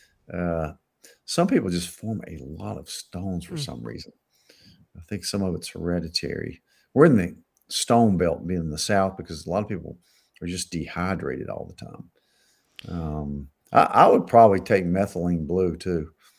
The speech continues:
Speaker 1: um, if it was me.
Speaker 2: Uh,
Speaker 1: Um,
Speaker 2: Stan, I hope that helps. We'll keep you posted on, uh, on the, the other, uh, supplement there.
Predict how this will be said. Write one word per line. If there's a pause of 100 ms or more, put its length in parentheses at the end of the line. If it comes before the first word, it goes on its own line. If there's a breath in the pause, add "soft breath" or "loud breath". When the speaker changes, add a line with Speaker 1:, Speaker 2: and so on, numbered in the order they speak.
(500 soft breath)
Speaker 1:
um,
if
it
was
me. (1300 loud breath)
Speaker 2:
Uh,
Speaker 1:
Um,
Speaker 2:
Stan,
I
hope
that
helps.
We'll
keep
you
posted
on,
uh, (100)
on
the,
the
other,
uh,
supplement
there.